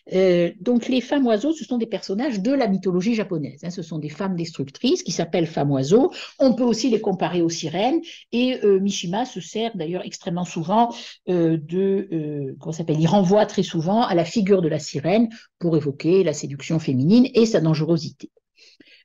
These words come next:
Euh, alors, ce qui m'intéresse là, c'est on sortit leurs précieux colliers de souris blanches et dansent la sarabande frivole des courtisanes à la mémoire d'amants noyés dans leurs arcanes.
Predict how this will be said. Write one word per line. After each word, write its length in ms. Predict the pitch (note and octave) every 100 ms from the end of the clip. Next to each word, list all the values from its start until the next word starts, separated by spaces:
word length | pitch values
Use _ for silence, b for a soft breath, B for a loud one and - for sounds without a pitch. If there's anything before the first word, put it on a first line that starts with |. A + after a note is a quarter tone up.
| G3
Euh, 260 | F#3 E3 D#3
alors, 160 | F#3 -
ce 60 |
qui 60 | C#4
m'intéresse 420 | C#4 A#3+ F3 -
là, 120 | C#4+
c'est 200 | F4 A#3
on 80 | G#3
sortit 360 | G3 A#3 - C4
leurs 180 | A3 -
précieux 380 | A3 A3 -
colliers 440 | G#3+ G3 F3 F#3 G3+
de 80 | E3+
souris 320 | - E3+ D#3
blanches 420 | D3+ F3 G#3 -
et 60 | D#3
dansent 280 | D3+ F3
la 80 | D#3+
sarabande 480 | D3+ D#3+ D3+ D3 D#3+
frivole 400 | - C#3+ D3+ E3
des 100 | C#3+
courtisanes 640 | D3+ - C#3 C3 D3 F#3+ G3 B B B
à 80 | D3
la 80 |
mémoire 360 | D#3 D#3 D#3 D3
d'amants 300 | D3 D3 D#3
noyés 300 | D3 D3 D3+
dans 100 | C#3+
leurs 240 | C3+ B2
arcanes. 400 | B2+ - A3 C#4